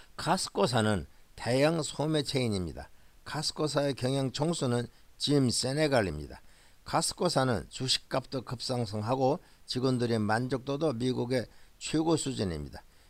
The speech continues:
이런 좋은 성적은 최고 경영자의 감동 지도력 때문입니다. 짐 세네갈은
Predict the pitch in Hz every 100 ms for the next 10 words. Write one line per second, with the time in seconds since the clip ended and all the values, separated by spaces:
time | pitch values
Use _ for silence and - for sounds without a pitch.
0 | - 127 139 120 - 120 151 180 160 160
1 | 147 101 90 - - - - - - -
2 | 165 180 185 160 135 143 139 131 123 -
3 | 110 127 147 139 123 127 127 123 107 90
4 | 80 73 - - - - - - 123 139
5 | - 156 175 151 107 73